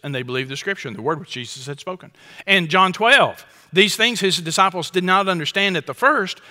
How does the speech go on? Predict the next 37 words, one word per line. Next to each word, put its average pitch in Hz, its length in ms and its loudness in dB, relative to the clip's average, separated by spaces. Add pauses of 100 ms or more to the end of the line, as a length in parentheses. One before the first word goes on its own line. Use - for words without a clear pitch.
(120)
but 180 120 4
when 175 180 0
Jesus 165 380 -2
was 139 140 -6
glorified, 170 640 2 (320)
they 135 260 -2
remembered 208 680 0
that 131 160 -2
these 175 220 -6
things 139 380 -6
were 170 100 -6
written 180 320 -8
of 117 220 -12
him. 104 400 -12 (600)
So 196 120 2
that's 254 200 6
what 240 120 -4
the 202 80 -2
Holy 220 220 2
Spirit 196 380 0
did. 175 320 2 (560)
When 180 100 0
the 165 80 2
Holy 254 180 6
Spirit 254 320 0
came, 160 400 -2 (280)
he 190 480 2 (420)
taught 220 420 2
the 247 80 -2
disciples, 190 800 -2 (100)
uh, 135 220 -4
taught 208 280 2
the 247 120 -6
apostles, 185 600 -2
brought 175 380 4
to 233 80 -8
remembrance 220 640 -2